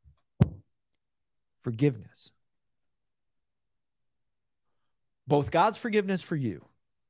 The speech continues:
and your forgiveness of others. All of a sudden, when you fully realize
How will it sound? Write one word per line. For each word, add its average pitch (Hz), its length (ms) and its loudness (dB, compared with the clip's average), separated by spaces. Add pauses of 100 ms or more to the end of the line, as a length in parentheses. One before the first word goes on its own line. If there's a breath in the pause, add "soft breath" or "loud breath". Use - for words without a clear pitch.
(1300)
and 135 160 -2
your 151 140 0
forgiveness 135 520 -4
of 101 80 -10
others. - 360 -16 (1900)
All 185 100 4
of 202 60 2
a 190 40 2
sudden, 190 260 0
when 185 120 0
you 208 120 2
fully 247 480 2
realize 175 760 0